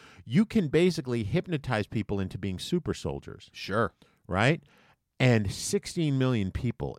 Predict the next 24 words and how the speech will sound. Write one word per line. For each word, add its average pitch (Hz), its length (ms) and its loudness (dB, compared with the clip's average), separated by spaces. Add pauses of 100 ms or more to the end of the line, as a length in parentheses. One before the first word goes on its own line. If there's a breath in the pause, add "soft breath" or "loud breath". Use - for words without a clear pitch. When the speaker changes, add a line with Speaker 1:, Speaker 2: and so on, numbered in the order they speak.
Speaker 1:
is 82 140 -6
a 80 60 -6
lot 76 240 -4
of 69 100 -12
people. - 360 -14 (140)
Speaker 2:
Yeah. 117 180 -6 (280 loud breath)
Speaker 1:
So - 140 2
there's 170 200 8
a 160 60 2
couple 143 360 2
ways 107 260 0
you 87 80 -2
can 76 200 -12
go 71 140 -4
with - 200 -10
this, - 300 -20 (220)
right? 90 260 -2 (440 loud breath)
You 117 320 4
can 98 640 -2 (300)
create 120 460 -2
your 98 240 -2
own 120 220 -2
private 107 480 -10
army. 87 340 -18